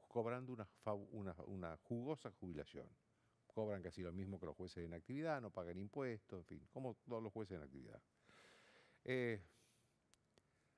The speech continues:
ahora hay una presión grande para que se le haga un juicio político y se le destituya a Rodríguez.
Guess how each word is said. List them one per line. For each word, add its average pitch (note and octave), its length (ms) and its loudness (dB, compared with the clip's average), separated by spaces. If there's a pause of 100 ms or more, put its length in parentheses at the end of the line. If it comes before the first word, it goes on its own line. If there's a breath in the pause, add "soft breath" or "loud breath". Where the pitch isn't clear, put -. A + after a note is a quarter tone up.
(920 soft breath)
ahora A#2 380 6
hay G2+ 180 2
una G2 140 2
presión F#2+ 400 2
grande F2 540 0 (760 soft breath)
para F2 280 2
que F2+ 380 0 (920 soft breath)
se - 180 0
le F2 120 4
haga F#2 120 2
un F2+ 120 0
juicio F2 300 -4
político D#2 680 -4
y F#2 80 -4
se G2 180 0
le F#2 160 -2 (200)
destituya F2 600 -4
a D#2 40 -6
Rodríguez. C#2+ 580 -10